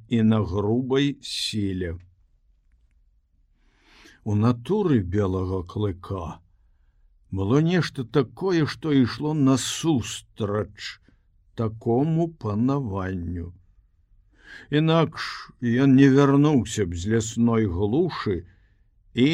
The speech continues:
не засведчыў гэтым сваёй вернасці багам.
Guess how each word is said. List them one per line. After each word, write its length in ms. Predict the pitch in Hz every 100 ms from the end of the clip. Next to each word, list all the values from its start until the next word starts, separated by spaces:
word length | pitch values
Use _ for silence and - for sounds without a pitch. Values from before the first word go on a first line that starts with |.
| 175
не 160 | 156 143
засведчыў 1120 | 117 131 - 131 147 143 110 - - 113 98 87
гэтым 400 | 123 113 139 113
сваёй 720 | - 107 110 107 117 110 113 - _
вернасці 1000 | 120 85 98 120 135 120 113 110 - 117
багам. 600 | 87 98 85 101 90 76